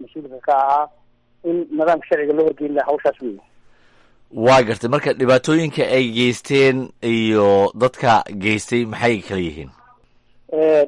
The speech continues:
Speaker 1: dadka shakhsiyaad kolley dee hoggaamintii ahayd, ee mas-uuliyiinta ahaa, ee hoggaaminta ahaa ayaa dhibaatooyinkaa geystay. Laakiin waxa weeye, mataqaanaa, eh,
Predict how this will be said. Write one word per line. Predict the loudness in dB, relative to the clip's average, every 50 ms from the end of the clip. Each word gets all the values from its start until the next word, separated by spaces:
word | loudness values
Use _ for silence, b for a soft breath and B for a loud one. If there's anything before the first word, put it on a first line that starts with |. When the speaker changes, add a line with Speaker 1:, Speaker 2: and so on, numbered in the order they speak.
| 2
Speaker 1:
dadka | 0 0 0 0 2 2 2 2 0 -4
shakhsiyaad | -10 -10 -2 0 2 2 2 2
kolley | 0 0 2 2 2
dee | 2 2 2 2
hoggaamintii | 2 2 2 2 2 2 0 -2 -2 0 0 2
ahayd, | 2 2 0 0 2
ee | 2 2 2
mas-uuliyiinta | 0 -2 -8 -8 -4 -4 -4 -2 0 2 2
ahaa, | 2 2 2 2
ee | 2
hoggaaminta | 2 2 2 2 0 0 0 2 2
ahaa | 4 4 2 2 2 2 0
ayaa | 2 2 2 4
dhibaatooyinkaa | 4 4 4 2 4 2 0 0 2 2 0 0
geystay. | 0 -2 -4 -6 -4 _ -4 -2 -2 -4 -8 -16 _ _ _ -20 -20 -20 _ _ _ _
Laakiin | 0 0 0 0 0 -2 0 0
waxa | 2 2 2 2
weeye, | 2 2 0 0
mataqaanaa, | -2 -6 -8 -2 0 0 0 2 2 2 2 2
eh, | 2 2 2 2 0 -2 -4